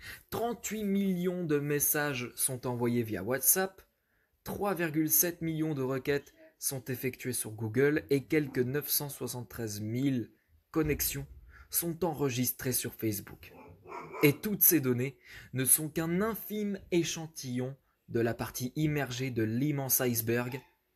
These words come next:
qu'est Internet. Bien entendu, si Internet venait à disparaître du jour au lendemain, le monde ne s'effondrerait pas. En réalité,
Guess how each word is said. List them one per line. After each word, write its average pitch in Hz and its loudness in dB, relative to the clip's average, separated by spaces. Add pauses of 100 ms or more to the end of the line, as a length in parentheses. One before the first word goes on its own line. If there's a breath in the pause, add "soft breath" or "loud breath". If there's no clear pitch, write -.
(380)
qu'est 127 4
Internet. 110 -4 (1600)
Bien 135 6
entendu, 120 -2 (420 loud breath)
si - 6
Internet 185 -4
venait 147 0
à 123 -2
disparaître 127 -6
du 117 -4
jour 117 -6
au 123 0
lendemain, 123 -4 (100)
le 120 4
monde 135 -2 (120)
ne 107 -8
s'effondrerait 117 -4
pas. - -12 (240)
En 127 -4
réalité, 117 0